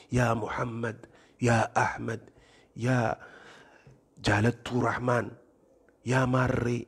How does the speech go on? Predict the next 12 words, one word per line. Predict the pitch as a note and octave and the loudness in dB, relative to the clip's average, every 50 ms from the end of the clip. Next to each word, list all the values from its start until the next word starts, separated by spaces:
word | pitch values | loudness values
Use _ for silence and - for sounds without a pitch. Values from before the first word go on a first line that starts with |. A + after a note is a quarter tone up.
| - - | -4 0
yaa | B2 C#3 C3 | 2 4 4
akkana" | B2 - - - C3 B2 A2 F#2 | 2 2 2 0 2 2 2 0
jee | - - A#2 C3 C3 | 0 2 4 6 6
akkas | B2 - C3 - - | 6 4 2 2 6
yaamu | C3+ C3 C3 C3+ B2+ | 6 6 6 6 6
barbaadda? | B2+ C#3 C3+ C#3 D3 D3 C3 A2+ F#2 - - | 4 4 6 8 6 6 6 4 0 0 0
Eeyyeen, | F#2+ F#2+ F#2+ F#2+ G2 F#2+ F#2+ G#2+ B2+ - - _ | -2 -4 -2 -2 -4 -4 -4 -6 -12 -20 -18 _
qabadhu | - G2+ G2+ G#2+ G#2 G2+ G2+ | -4 -2 0 0 -2 -4 -4
tana | F#2 - G2 F#2+ F#2 | -4 -2 0 0 2
anaa | F#2 F#2+ F#2+ | 2 2 2
si | - - - F2+ F2 | 0 -2 -6 -4 -2
himaati. | F2+ E2+ E2 - - E2 | -2 -4 -4 -6 -8 -16